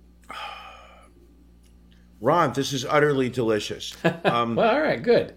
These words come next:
Speaker 1: Listen, you know me. I've been on a Pilsner lager kick. Every now and then, I enjoy a, uh, uh, a, a,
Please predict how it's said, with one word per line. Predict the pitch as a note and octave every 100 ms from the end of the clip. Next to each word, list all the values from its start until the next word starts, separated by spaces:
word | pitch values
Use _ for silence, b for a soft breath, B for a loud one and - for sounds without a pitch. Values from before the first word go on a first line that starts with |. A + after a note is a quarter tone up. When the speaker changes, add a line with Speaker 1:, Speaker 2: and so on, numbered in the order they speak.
| -
Speaker 1:
Listen, | C3+ C3 F2+ - _ _ _ _ - - -
you | - A2+
know | C#3 D3+
me. | C#3+ D3+ D#3 - - _ _ - -
I've | B2
been | C3+ C3+
on | B2
a | A2
Pilsner | - C3+ C3+ A#2+ A#2+
lager | G#2+ A2+ A#2+ B2+ A#2+
kick. | - A2+ - b b - -
Every | D3+ E3
now | D#3 D3+ D3+
and | D#3
then, | D#3+ D3 B2 - _ -
I | A2+
enjoy | A2 G2+ - A2 A#2 B2+ A#2+
a, | A2+ A2+ A2 G#2
uh, | G#2 G2+ - - _ -
uh, | G#2+ G#2 -
a, | A2 -
a, | G#2+ G2